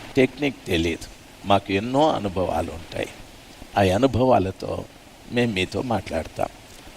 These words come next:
అది మీరు జాగ్రత్తగా విని,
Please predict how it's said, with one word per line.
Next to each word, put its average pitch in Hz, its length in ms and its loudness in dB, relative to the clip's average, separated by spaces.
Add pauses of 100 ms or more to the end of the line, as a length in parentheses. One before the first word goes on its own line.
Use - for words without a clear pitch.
అది 92 140 -2
మీరు 92 280 -4
జాగ్రత్తగా 95 800 0 (520)
విని, 123 440 2